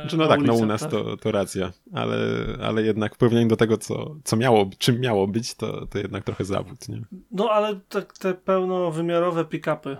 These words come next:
Speaker 2: właśnie F sto pięćdziesiąt czy co tam jeszcze
Speaker 1: No,
Speaker 2: jest?
Speaker 1: to <laughs> pełnowymiarowe to może <laughs> u nas.
Speaker 2: G M C, no nie, no wiesz, F sto pięćdziesiąt to jest pełnowymiarowy pick-up, tak? Czy nie? Czy, czy to jest ten mniejszy pick-up?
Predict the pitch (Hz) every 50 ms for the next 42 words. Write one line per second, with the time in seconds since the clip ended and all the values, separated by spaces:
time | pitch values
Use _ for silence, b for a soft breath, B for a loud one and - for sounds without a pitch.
0 | - _ - 147 139 - - 156 151 143 - - - 156 151 - 156 147 143 175
1 | 180 160 - - 160 147 139 - _ - - 156 147 143 143 143 143 139 147 151
2 | 147 - - 156 143 143 143 139 131 - - 131 127 135 139 135 127 135 127 110
3 | - 135 107 - - 120 117 123 117 117 123 120 123 120 120 120 131 131 135 123
4 | 123 117 123 120 117 113 - 202 - 151 151 180 135 107 - - - 156 123 -
5 | - - 165 - - 165 160 160 165 160 156 - 208 208 190 196 220 247 269 302
6 | 277 196 165 151 160 143 - 156 151 180 247 180 156 180 170 160 147 156 170 160
7 | 185 175 180 - 170 160 160 165 170 175 190 190 196 202 220 226 - 269 - -
8 | 160 143 - - 160 165 180 180 - _ _ _ _ - 165 151 147 143 143 147
9 | - - 165 147 151 - - 160 160 156 143 - - - 156 151 151 151 156 156
10 | 147 139 127 - 143 147 - 147 151 - 151